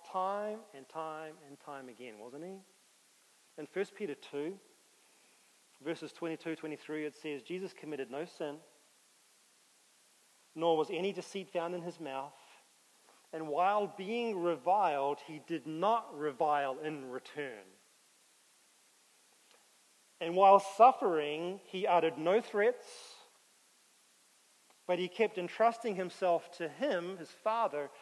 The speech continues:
who judges righteously." That's the way Jesus died. That's the way Jesus lived. He trusted his Father. You know, when ridicule comes our way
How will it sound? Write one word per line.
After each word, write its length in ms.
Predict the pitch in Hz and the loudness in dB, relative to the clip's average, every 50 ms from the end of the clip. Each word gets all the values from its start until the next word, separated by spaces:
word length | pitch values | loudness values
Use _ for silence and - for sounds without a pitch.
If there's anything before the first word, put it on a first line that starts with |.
| - - - - | -20 -20 -12 -8
who 120 | 180 160 | -8 -8
judges 440 | 123 - 170 156 139 139 151 131 127 | 0 0 0 0 0 -2 -8 -8 -4
righteously." 760 | 131 139 143 151 147 - 151 131 - - 131 120 113 110 107 - - - - - - _ _ _ _ - 151 139 147 | -2 -2 -2 -2 -4 -8 -12 -14 -14 -14 -12 -10 -10 -10 -12 -16 -20 -20 -20 -20 -20 _ _ _ _ -20 -12 -2 0
That's 260 | 185 214 214 - - - | 0 0 0 -4 -12 -10
the 80 | - 208 | -8 -6
way 240 | 170 170 165 160 151 | -2 -2 -2 -2 -4
Jesus 400 | - 160 151 127 120 127 117 110 | -6 -8 -8 -8 -10 -14 -14 -8
died. 460 | - 160 160 165 180 180 185 190 185 - - - - - | -4 0 2 4 6 6 4 4 2 -2 -10 -16 -6 -4
That's 180 | 180 180 180 | -4 -4 -4
the 140 | - - 170 | -6 -6 -4
way 180 | 151 156 147 139 | -2 -2 -2 -2
Jesus 460 | 123 147 151 143 123 135 123 113 - | -4 -6 -8 -6 -6 -8 -8 -8 -8
lived. 280 | 151 160 165 160 160 - - - | -4 -4 -4 -4 -6 -10 -18 -20
He 200 | - - 156 143 | -18 -16 -16 -16
trusted 580 | - - - - 180 180 175 - - - 180 - | -14 -16 -10 -6 -6 -6 -6 -6 -8 -8 -8 -8
his 240 | - 170 143 - - - - - _ | -8 -10 -12 -12 -14 -20 -20 -18 _
Father. 500 | 139 127 131 135 131 131 120 113 101 101 101 107 - - - _ _ _ _ _ _ _ _ _ _ _ _ _ _ _ _ _ _ _ _ _ _ _ _ _ _ _ _ _ _ _ _ _ _ _ _ _ _ _ _ _ _ _ _ _ _ _ _ _ _ _ _ _ _ _ _ _ _ _ _ _ _ _ _ _ _ | -10 -6 -4 -2 -2 -4 -4 -8 -10 -12 -12 -16 -20 -20 -20 _ _ _ _ _ _ _ _ _ _ _ _ _ _ _ _ _ _ _ _ _ _ _ _ _ _ _ _ _ _ _ _ _ _ _ _ _ _ _ _ _ _ _ _ _ _ _ _ _ _ _ _ _ _ _ _ _ _ _ _ _ _ _ _ _ _
You 80 | 147 156 | -8 -4
know, 140 | 180 170 | -4 -2
when 260 | 156 151 139 135 123 127 | -2 -4 -6 -8 -8 -6
ridicule 480 | 156 170 196 - - - 170 160 151 | -4 -4 -4 -6 -6 -6 -6 -4 -4
comes 300 | - - 151 143 139 127 | -6 -8 -12 -12 -10 -8
our 160 | 135 131 127 | -8 -6 -6
way 320 | 120 123 127 135 151 151 | -6 -8 -8 -10 -12 -14